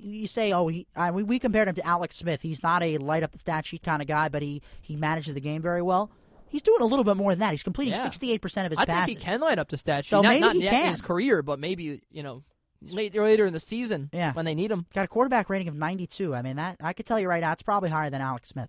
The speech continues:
Speaker 2: Yeah.
Speaker 1: Adrian Peterson,
Speaker 2: Def-, I think
Speaker 1: over
Speaker 2: definitely
Speaker 1: four
Speaker 2: is.
Speaker 1: yards a carry. Adrian Peterson's gotta get it going a little bit, I think.
Speaker 2: He
Speaker 1: I mean,
Speaker 2: will,
Speaker 1: yeah,
Speaker 2: though.
Speaker 1: he is still Adrian Peterson, but he's gotta get it going a little bit.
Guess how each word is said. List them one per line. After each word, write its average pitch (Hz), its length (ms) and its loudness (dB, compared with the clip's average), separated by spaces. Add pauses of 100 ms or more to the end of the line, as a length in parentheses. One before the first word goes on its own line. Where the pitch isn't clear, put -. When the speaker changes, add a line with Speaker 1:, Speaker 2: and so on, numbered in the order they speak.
Speaker 2:
Yeah. 147 120 -14 (440)
Speaker 1:
Adrian 175 340 -4
Peterson, 175 500 -2
Speaker 2:
Def-, 190 160 -2
I 165 120 -6
think 165 100 0
Speaker 1:
over 165 120 0
Speaker 2:
definitely 185 60 -2 (100)
Speaker 1:
four 175 80 0
Speaker 2:
is. 165 40 -2
Speaker 1:
yards 165 240 0
a - 20 -8
carry. 165 320 -2
Adrian 320 180 -4
Peterson's 202 280 -2
gotta 143 200 -2
get 127 120 -4
it 120 60 -10
going 131 240 -2
a - 20 -4
little 113 140 -6
bit, 113 140 -6
I 117 120 -6
think. - 320 -16 (460)
Speaker 2:
He - 80 -4
Speaker 1:
I 175 40 2
mean, 190 60 2
Speaker 2:
will, 202 60 6
Speaker 1:
yeah, 202 160 6
Speaker 2:
though. 240 80 4
Speaker 1:
he 277 60 2
is 285 100 0
still 226 180 2
Adrian 180 240 0
Peterson, 170 320 -2
but 147 60 -2
he's 147 100 -4
gotta 165 200 -2
get 143 120 0
it 131 60 -4
going 123 200 -4
a 110 60 -6
little 107 160 -6
bit. 110 180 -8